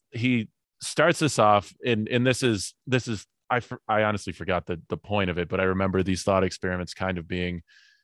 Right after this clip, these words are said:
um, interesting. So one was,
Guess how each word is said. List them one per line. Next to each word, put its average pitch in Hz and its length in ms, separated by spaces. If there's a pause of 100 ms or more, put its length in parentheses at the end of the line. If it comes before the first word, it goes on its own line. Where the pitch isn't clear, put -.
(220)
um, 87 300 (160)
interesting. 117 580
So 107 140
one 123 400
was, 101 400